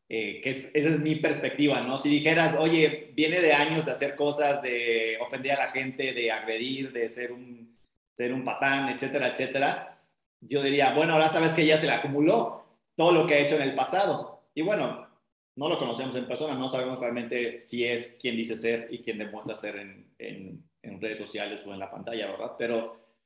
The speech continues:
pero esa, la, el, esa fue la primera impresión que yo, que yo tuve. Yo vi hace poquito las no-, las noticias y vi como la lista de cosas que le, que le están pasando,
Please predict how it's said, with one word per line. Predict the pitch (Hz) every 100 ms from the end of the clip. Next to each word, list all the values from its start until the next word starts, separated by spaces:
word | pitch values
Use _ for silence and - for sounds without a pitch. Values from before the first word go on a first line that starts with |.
| _ _ _ -
pero | 131
esa, | 147 170
la, | 151 -
el, | 143
esa | 151 160 156 160
fue | 165
la | 156
primera | 147 139 143
impresión | 139 117 127
que | 123 127
yo, | 123 120 120
que | 117
yo | 117 117
tuve. | 98 92 - - _ -
Yo | 143
vi | 151
hace | 156 -
poquito | 139 139 143
las | 127
no-, | 120 117
las | 120 117
noticias | 120 131 202 123
y |
vi | 113 117
como | 120 120 113
la | 113 113
lista | 113 123 139
de | 113
cosas | - 117 120 -
que | 113
le, | 104 98 95 - _ _ _ _
que | -
le | 113
están | 113 - 123
pasando, | 135 - 117 139 196 - - -